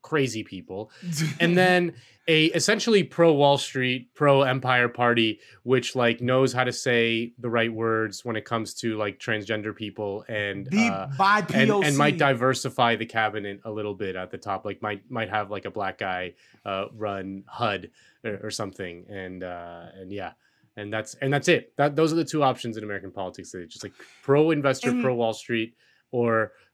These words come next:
Speaker 1: like, i-, just insane, you know, xenophobic nationalism, uh, frothing at the mouth and, like, wanting to, like, just murder people left and right. So.
Speaker 2: And again, um, here's the thing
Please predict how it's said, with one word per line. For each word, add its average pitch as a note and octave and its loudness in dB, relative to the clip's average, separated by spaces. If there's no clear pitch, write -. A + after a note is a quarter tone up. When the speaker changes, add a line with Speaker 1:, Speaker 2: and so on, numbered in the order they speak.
Speaker 1:
like, G#2+ -4
i-, - -20
just B2+ -6
insane, A#2+ -2
you B2+ -8
know, G2+ -8
xenophobic A2+ -4
nationalism, G2+ -8
uh, F#2+ -12
frothing G2+ -8
at F#2 -12
the F2+ -18
mouth F2+ -12
and, F#2 -14
like, E2+ -16
wanting F#2 -10
to, F#2 -16
like, F2 -14
just F#2+ -18
murder F2+ -10
people F2 -16
left E2+ -16
and E2 -20
right. D#2+ -20
So. F2 -16
Speaker 2:
And A#3 -2
again, F#3+ -2
um, E3+ -4
here's A3 -6
the G#3+ -4
thing E3 -6